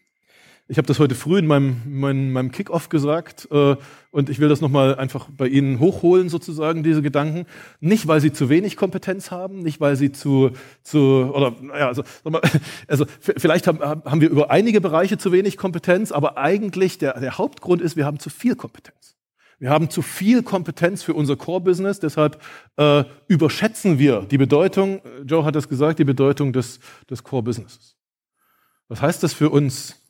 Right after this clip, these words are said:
Also, was heißt das, wenn man das, wenn man das weiterdenkt? Naja, ähm, aus meiner Sicht, das ist ganz einfach. Wir müssen die, wir müssen unsere, unsere Bewertung, unsere Kompetenzbewertung für das, für das Core-Business,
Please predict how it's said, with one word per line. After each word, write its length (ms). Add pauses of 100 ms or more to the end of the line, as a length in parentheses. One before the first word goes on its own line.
Also, 320 (120)
was 100
heißt 220
das, 80
wenn 80
man 100
das, 280 (260)
wenn 80
man 80
das 100
weiterdenkt? 720 (720)
Naja, 400 (560)
ähm, 340 (500)
aus 140
meiner 220
Sicht, 200 (1080)
das 160
ist 60
ganz 160
einfach. 360
Wir 80
müssen 240
die, 220 (360)
wir 100
müssen 240
unsere, 540 (220)
unsere 300
Bewertung, 640
unsere 280
Kompetenzbewertung 1040
für 120
das, 220
für 140
das 160
Core-Business, 600